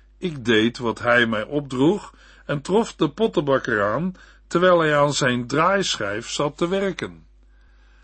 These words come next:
Maar de kruik die hij onder handen had, werd niet goed. Daarom kneedde hij hem weer tot een klomp klei en begon opnieuw.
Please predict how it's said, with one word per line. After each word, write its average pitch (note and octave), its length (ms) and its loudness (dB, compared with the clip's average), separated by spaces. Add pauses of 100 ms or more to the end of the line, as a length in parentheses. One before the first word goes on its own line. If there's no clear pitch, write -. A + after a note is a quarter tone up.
(160)
Maar E3+ 200 2
de E3 100 2
kruik A3+ 480 0
die F3 140 2
hij E3 100 6
onder E3+ 360 2
handen G3 340 4
had, A2 420 -4
werd D3+ 240 -2
niet B2+ 220 -6
goed. - 360 -8 (800)
Daarom D#3 480 2
kneedde E3 500 0
hij C#3+ 180 2
hem C#3 220 2
weer B2 280 2
tot D3+ 200 -4
een D#3 120 -4
klomp A#2 380 0
klei G#2 380 -4
en C3+ 100 -6
begon C#3+ 320 -4
opnieuw. E3 500 -4